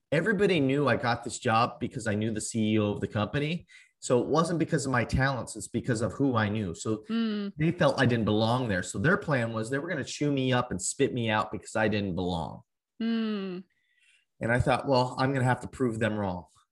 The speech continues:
Speaker 1: So I, I dug in. I had a
Speaker 2: Mm-hmm.
Speaker 1: good attitude. I never complained about the workload. I did ever, everything they told me to do. And from afar, I was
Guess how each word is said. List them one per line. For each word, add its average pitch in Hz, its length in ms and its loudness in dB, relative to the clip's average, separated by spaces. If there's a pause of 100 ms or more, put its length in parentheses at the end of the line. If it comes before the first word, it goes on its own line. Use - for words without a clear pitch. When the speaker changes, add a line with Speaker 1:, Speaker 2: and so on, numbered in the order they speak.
(680)
Speaker 1:
So 113 680 0 (140)
I, 110 260 0
I 110 120 2
dug 107 320 4
in. 87 260 -2 (300)
I 117 120 0
had 117 140 4
a 110 40 4
Speaker 2:
Mm-hmm. 107 100 0
Speaker 1:
good 131 160 6
attitude. 127 800 2 (920)
I 107 100 -4
never 117 220 0
complained 139 360 0
about 135 220 2
the 139 80 -2
workload. 120 840 0 (540)
I 104 80 -6
did 120 180 2
ever, 135 420 2
everything 135 340 0
they 143 100 -2
told 147 200 -4
me 147 80 -2
to 147 120 -2
do. 127 280 0
And 110 140 -6
from 120 180 -4
afar, 143 460 2
I 123 80 2
was 110 280 0